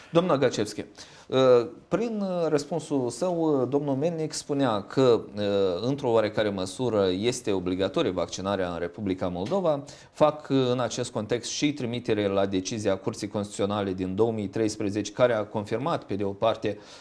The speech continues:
constituționalitatea prevederii ce justifică neadmiterea copiilor vaccinați în procesul de învățământ. Vreau să, să ajungem, iată, la, uh, acest aspect.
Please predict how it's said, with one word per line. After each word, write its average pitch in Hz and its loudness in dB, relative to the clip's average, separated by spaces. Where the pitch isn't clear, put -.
constituționalitatea 113 0
prevederii 104 0
ce 104 -2
justifică 101 -2
neadmiterea 107 0
copiilor 95 0
vaccinați 101 -4
în 95 -6
procesul 98 -4
de 101 -2
învățământ. 117 -4
Vreau 165 2
să, 135 4
să 123 -2
ajungem, 117 0
iată, 113 0
la, 104 0
uh, 98 -2
acest 104 -4
aspect. 95 -4